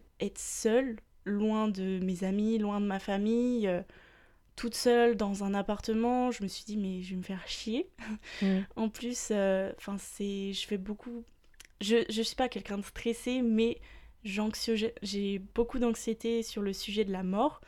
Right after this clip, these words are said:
Speaker 2: Mm.
Speaker 1: Et je sais que quand je suis seule, bah, j'ai beaucoup d'idées noires. Et, euh, c'est, bah, forcément, ça me fait
Speaker 2: Ouais.
Speaker 1: un peu peur,
Speaker 2: Tu
Speaker 1: euh.
Speaker 2: préfères être entourée, euh.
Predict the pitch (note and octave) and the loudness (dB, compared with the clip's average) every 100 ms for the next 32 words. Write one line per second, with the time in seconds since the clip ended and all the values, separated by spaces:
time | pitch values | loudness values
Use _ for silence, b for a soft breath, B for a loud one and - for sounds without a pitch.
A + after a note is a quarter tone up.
0 | B B F3+ G#3 G3 - B3+ A3 - A3+ | B B -2 0 -2 0 -2 -2 -4 -2
1 | A3+ G#3 - G#3 - A#3+ B3+ G3 F#3 F3+ | -2 -2 -6 -8 2 4 4 0 -2 -2
2 | F#3 F3+ G#3+ G#3+ A3+ G#3 G#3+ G#3+ G#3+ B3+ | -4 -4 -6 -4 -4 0 2 4 4 2
3 | - B B B B - - G#3+ G#3+ F#3 | 0 B B B B -6 0 4 4 4
4 | F3+ F3 F#3+ - - - - - - - | 2 -2 -4 -8 -12 -12 -14 -16 -20 -20
5 | - _ - - _ _ - F#3+ F#3+ - | -20 _ -20 -20 _ _ -4 -4 -4 -12
6 | - G#3+ A3 G3+ G3 G3+ F3+ G3+ F#3+ G#3 | -4 -2 0 0 4 4 6 0 0 0
7 | G#3+ A3 G3+ F#3+ F#3+ G3+ F#3+ F#3+ F#3 F#3 | 2 2 4 6 8 8 6 2 0 0
8 | F3+ F#3 F#3+ F3+ E3 | 0 2 2 0 -2